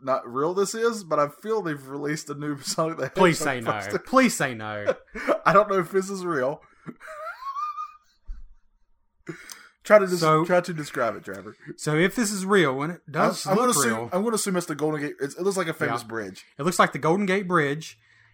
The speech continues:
Speaker 2: and it looks like it's got blue marks around it, like Sonic has been running fast. But the focal point of the picture are two furry, long, human-looking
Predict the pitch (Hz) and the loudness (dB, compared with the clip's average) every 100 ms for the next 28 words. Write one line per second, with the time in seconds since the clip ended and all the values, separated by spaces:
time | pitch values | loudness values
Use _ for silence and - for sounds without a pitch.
0 | - 156 143 165 175 185 180 165 - 151 | -10 -6 0 0 4 4 4 2 2 2
1 | 131 165 180 165 170 165 143 143 151 143 | 4 4 4 6 4 4 -2 0 0 -4
2 | - 151 151 143 135 139 143 151 123 - | 0 2 2 0 -4 -2 2 0 0 -6
3 | 107 104 - - - _ _ _ _ _ | -6 -6 -10 -16 -20 _ _ _ _ _
4 | - 262 202 131 - - - - - - | 6 8 8 4 -6 -14 -14 -14 -16 -20
5 | _ - 135 - 185 190 196 180 175 175 | _ -12 -4 4 4 4 -2 -2 -2 -2
6 | 147 131 185 165 113 104 _ _ _ _ | -8 -6 -4 -4 -8 -14 _ _ _ _
7 | _ _ _ - 110 170 170 185 180 165 | _ _ _ -10 -4 2 4 4 0 -4
8 | _ _ 180 180 196 214 220 - _ _ | _ _ 8 10 10 8 2 -6 _ _
9 | - _ _ _ _ 139 131 180 175 156 | -20 _ _ _ _ -10 2 6 6 6
10 | 147 165 - - - - _ - 240 254 | 2 -2 -4 -12 -20 -20 _ 2 6 6
11 | 202 160 147 139 143 | 6 2 2 -2 -4